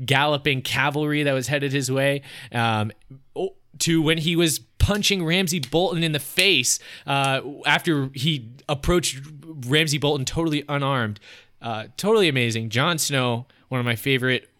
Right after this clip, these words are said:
war heroes of all time, and very tenured. I-, if you had to make a list of all the wars he's been in, or all the battles he's taken part in, uh, that list would be very long.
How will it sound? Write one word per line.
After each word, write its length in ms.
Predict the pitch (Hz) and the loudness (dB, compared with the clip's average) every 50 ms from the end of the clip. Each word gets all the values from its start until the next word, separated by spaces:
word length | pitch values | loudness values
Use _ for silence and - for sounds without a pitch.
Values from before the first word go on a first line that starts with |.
| _ | _
war 540 | 110 107 107 120 143 156 170 175 180 175 165 | -6 -4 0 2 4 4 4 4 4 2 2
heroes 560 | 135 110 104 92 90 82 80 78 80 92 - - - - - - - | 0 -2 -6 -8 -8 -10 -12 -12 -12 -14 -14 -16 -20 -20 -20 -6 -2
of 160 | 120 117 113 | -2 0 2
all 140 | 117 113 110 | 2 0 2
time, 320 | - 120 113 107 104 104 | 2 2 2 2 0 0
and 100 | 123 147 | 0 2
very 160 | 226 277 285 | 2 2 4
tenured. 460 | - - 127 123 113 101 87 82 76 | 2 2 2 2 2 0 -4 -6 -8
I-, 20 | 87 | -6
if 380 | - 123 143 156 147 147 156 | -4 0 0 0 0 0 0
you 80 | 190 226 | 0 0
had 80 | 226 190 | 0 2
to 80 | 151 | 2
make 120 | 139 131 120 | 0 2 2
a 60 | 113 | 2
list 240 | 117 120 110 - 104 | 2 2 2 0 0
of 60 | 113 | 0
all 100 | 110 107 | 0 0
the 60 | 101 | 0
wars 300 | 98 110 117 110 107 98 | 0 0 0 0 0 0
he's 180 | 110 107 101 92 | -2 -4 -4 -6
been 160 | 98 90 90 | -6 -8 -8
in, 180 | 85 82 82 - _ - - | -10 -10 -12 -16 _ -8 -4
or 60 | 123 127 | -2 0
all 140 | 127 127 | 0 0
the 80 | 123 117 | 0 -2
battles 480 | 98 110 110 107 107 104 92 85 80 - | -2 0 0 0 0 -2 -4 -6 -8 -10
he's 140 | 90 87 | -10 -8
taken 260 | - - 87 85 90 87 | -6 -8 -8 -8 -8 -8
part 220 | - 95 87 87 | -6 -6 -6 -6
in, 140 | 85 82 80 - - - - - | -8 -10 -12 -14 -20 -20 -12 -6
uh, 160 | 107 107 104 104 | -4 -2 0 0
that 160 | 127 139 135 | 0 -2 0
list 220 | 165 180 - - | -2 -2 -2 -4
would 40 | 170 | -6
be 60 | 180 | -8
very 220 | 170 185 190 190 185 | -4 -2 -2 0 0
long. 260 | 185 208 190 151 | 0 0 0 -2